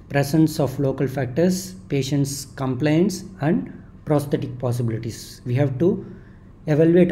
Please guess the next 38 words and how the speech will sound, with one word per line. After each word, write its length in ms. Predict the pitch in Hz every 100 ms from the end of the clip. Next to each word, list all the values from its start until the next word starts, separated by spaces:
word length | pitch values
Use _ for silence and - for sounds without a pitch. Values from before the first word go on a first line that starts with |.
| -
all 180 | 131 151
these 260 | 196 202 185
things 460 | - 185 - - - -
to 360 | 160 269 - - - - - -
give 160 | 143 156
a 260 | 185 - - -
overall 340 | 151 143 139
prognosis. 800 | 131 123 113 117 113 120 - - - - - - - - - - - - - - - - - -
So 320 | 165 143 143 -
followed 520 | - 180 208 214 180
by 140 | 170
overall 380 | 180 165 160 160
prognosis, 580 | 151 143 143 139 180 185
we 160 | 147 147
will 120 | 143
go 160 | 151
to 100 | 156 196 -
individual 420 | 175 185 170 170
tooth 180 | 160 147
prognosis. 600 | 135 123 123 120 120 - - - - - - - 147
We 100 | 139
can't 320 | 175 185 165
give 280 | 165 190 185
an 200 | 151 160
individual 480 | 175 160 185 180
tooth 240 | 165 180 180
prognosis 540 | 156 135 165 165 175
for 220 | - 151
a 40 | 135
overall 560 | 135 139 151 180 233
or 120 | 131 139
a 40 |
overall 380 | 139 147 151 147
prognosis 580 | 147 131 139 120 151 -
for 220 | - 131
an 140 | 139
individual. 380 | 135 131 123 117
Why 260 | 117 147